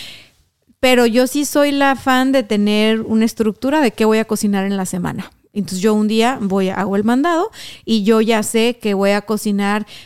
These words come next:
mm, esta proteína con esta cosa, con, en la semana, porque eso a mí me ahorra tiempo. Entonces, ¿tú sí haces eso o no haces eso?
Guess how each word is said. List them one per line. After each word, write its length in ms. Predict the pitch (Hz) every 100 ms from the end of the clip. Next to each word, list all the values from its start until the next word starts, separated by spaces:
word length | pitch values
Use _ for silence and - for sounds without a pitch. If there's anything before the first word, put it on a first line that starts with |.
| -
mm, 120 | 208 - -
esta 260 | 214 208 214
proteína 480 | 202 196 208 208 214
con 180 | 202
esta 220 | 202 - 185
cosa, 280 | 220 214
con, 240 | 202 202 202 _ _
en 260 | 214 226 240
la 120 | 240
semana, 420 | 233 202 208 247
porque 180 | 240 208
eso 140 | 226
a 20 | 220
mí 160 | 214
me 140 | 208 208
ahorra 340 | 196 196 185
tiempo. 480 | - 190 180 - - _ _
Entonces, 600 | 214 214 220 208 226 220 - - - _ _ _ _ _ _
¿tú 140 | 285 277
sí 240 | - 277
haces 320 | 262 262 240
eso 300 | 285 285 339
o 80 | 285
no 100 | 214
haces 240 | 202 208 196
eso? 300 | 165 -